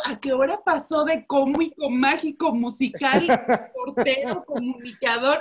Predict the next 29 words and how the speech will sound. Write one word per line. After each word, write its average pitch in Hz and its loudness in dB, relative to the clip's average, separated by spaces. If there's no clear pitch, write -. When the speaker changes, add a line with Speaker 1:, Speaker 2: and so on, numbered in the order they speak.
Speaker 1:
¿A 247 -2
qué 269 0
hora, 311 2
hermana? 339 2
Speaker 2:
Sabrá 156 -4
Dios, 156 0
sabrá 160 0
Dios, 160 -2
güera. 147 -2
Pero, 190 4
pero 190 0
mira, 214 -2
de 190 -2
verdad 170 -4
que 220 -8
yo 208 -4
me 214 -8
divierto 170 -6
mucho, 170 -10
¿eh? 190 -10
Speaker 1:
Pues 220 -4
Speaker 2:
Y, 190 -8
Speaker 1:
sí, 254 2
Speaker 2:
y - -2
Speaker 1:
se 285 2
Speaker 2:
no 285 2
me 254 2
da 170 0
Speaker 1:
nota. 190 0